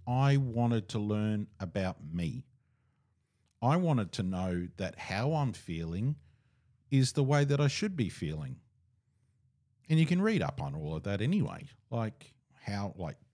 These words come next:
just looking, you know, under Doctor Google, you know, how am I meant to be feeling under grief? Bang. It'll, it'll tell you in fifteen thousand different articles. People that have actually studied this stuff.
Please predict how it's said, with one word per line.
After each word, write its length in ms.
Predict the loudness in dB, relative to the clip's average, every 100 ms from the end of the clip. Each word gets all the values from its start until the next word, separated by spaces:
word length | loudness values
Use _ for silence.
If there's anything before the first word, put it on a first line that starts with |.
| -18
just 280 | -14 -10
looking, 420 | -10 -6 -4 -6 -8 -16 -10
you 120 | -4
know, 120 | -2
under 160 | -2 -2
Doctor 340 | -4 -6 -4
Google, 440 | 2 2 2 -2 -6
you 140 | -6 -2
know, 240 | 0 0 -4 _ _ _ _
how 220 | -2 0
am 120 | 2 4
I 80 |
meant 220 | 4 2 0
to 60 |
be 120 | -2 -4
feeling 360 | 0 0 2
under 180 | 0 -2
grief? 360 | 0 -2 -2 -6 -4
Bang. 280 | -2 -4 -8 _ -16
It'll, 200 | -12 -12 -14 _ _ _ _ _ _ _ _ _ _ _
it'll 220 | -2 -2
tell 280 | 0 -2 0
you 260 | 0 -2 -6 -6
in 280 | -2 0 -2
fifteen 540 | -2 -4 -2 0 0 0
thousand 460 | 0 0 0 0
different 300 | 0 -2 -2
articles. 600 | -2 -2 -6 -8 -10 -14 -20 _ _ _ _ _ _ _ _ _ _ _ _ _ _ _
People 320 | 0 4 6
that 120 | 6
have 100 | 4
actually 340 | 2 0 -2 -4
studied 600 | -4 -2 0 0 0 -2
this 160 | -6
stuff. 540 | -6 -6 -8 -10 -16